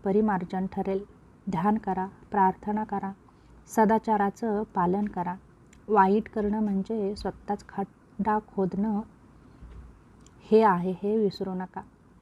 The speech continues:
ते कुठे ना कुठे तुमचं जीवन गडद, दुःखमय आणि संकटाने भरलेलं करतं. म्हणूनच वाईट विचार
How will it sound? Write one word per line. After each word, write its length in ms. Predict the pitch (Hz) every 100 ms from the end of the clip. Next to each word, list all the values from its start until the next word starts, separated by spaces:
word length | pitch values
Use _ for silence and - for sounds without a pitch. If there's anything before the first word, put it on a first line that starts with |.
| _ - - - -
ते 80 | 262
कुठे 380 | 233 208 196
ना 100 | 233
कुठे 300 | 240 220 226
तुमचं 360 | 226 214 190 214
जीवन 340 | 196 190 202 208 208
गडद, 380 | 202 196 -
दुःखमय 680 | 185 175 190 - - 214 180
आणि 240 | 180 190 202
संकटाने 580 | 202 185 185 196 196
भरलेलं 460 | 208 180 180 180 196
करतं. 380 | 208 190 - 202 - - - - - 202
म्हणूनच 520 | 196 214 202 196 -
वाईट 380 | 202 180 196 214
विचार 320 | 196 202